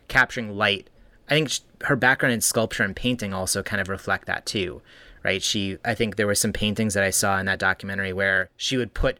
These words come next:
like, ground glass or something on the painting. So she was trying to capture that light. And in many ways, I think you can sort of see how the painting and, and the filmmaking joint come together. That feminist approach of finding beauty even in ugliness, and that motherly sort of figure that she provided for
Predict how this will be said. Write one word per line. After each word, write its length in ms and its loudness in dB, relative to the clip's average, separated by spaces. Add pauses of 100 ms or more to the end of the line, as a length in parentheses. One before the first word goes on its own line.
like, 160 -8
ground 400 -2
glass 420 0
or 60 -8
something 440 -10
on 220 -4
the 60 -10
painting. 560 -6 (300)
So 120 -2
she 140 0
was 80 0
trying 180 0
to 60 -2
capture 380 -2
that 160 -6
light. 240 -2
And 100 -10
in 100 -6
many 180 -2
ways, 300 -2
I 60 -6
think 300 -8 (260)
you 60 -20
can 100 -4
sort 140 -2
of 80 -4
see 220 -4
how 140 -4
the 120 -8
painting 500 -8
and, 200 -12
and 120 -10
the 40 -8
filmmaking 500 -8
joint 240 -10
come 160 -8
together. 520 -2 (120)
That 200 2
feminist 400 0
approach 300 0
of 100 -4
finding 380 -4
beauty 260 -4
even 240 -8
in 60 -10
ugliness, 760 -6 (260)
and 140 -2
that 160 -2
motherly 440 4
sort 200 0
of 60 -6
figure 240 0
that 140 0
she 140 0
provided 500 0
for 500 2